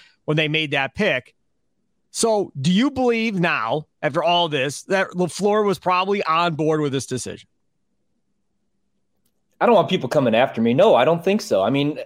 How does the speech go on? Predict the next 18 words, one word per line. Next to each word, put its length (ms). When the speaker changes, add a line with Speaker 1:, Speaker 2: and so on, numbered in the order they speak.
Speaker 2:
what 340
do 60
you 120
believe? 320
Because 220
didn't 280
I 80
see 180
a 40
report 240
Speaker 1:
Yes, 160
he 80
Speaker 2:
today? 100
Speaker 1:
absolutely 420
was. 420
There's 180
no 160
question. 380